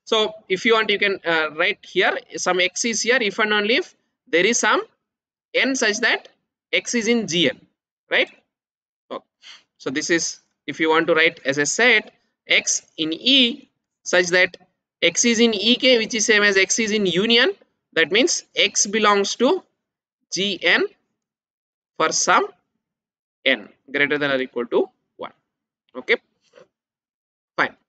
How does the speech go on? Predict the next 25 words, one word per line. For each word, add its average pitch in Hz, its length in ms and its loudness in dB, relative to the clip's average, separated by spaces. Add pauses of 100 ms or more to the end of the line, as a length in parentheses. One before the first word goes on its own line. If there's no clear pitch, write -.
(140)
<clears throat> 180 380 0 (1500)
Now 214 80 2
clearly 262 340 4
you 262 80 4
can 247 160 4
see 294 140 0
that 254 240 -4 (2250)
this 240 220 2 (320)
G, 254 240 0 (120)
each 254 360 2
G 180 220 2
N, 123 180 -2 (760)
whether 190 340 2 (920)
this 285 340 2
one 240 320 0
is 196 120 0
a 226 100 4
measurable 240 500 4
set 240 240 2
or 208 140 4
not. 165 120 0 (720)
Hmm? 240 140 2 (3250)
Each 247 280 2
G 190 220 0
N 226 140 2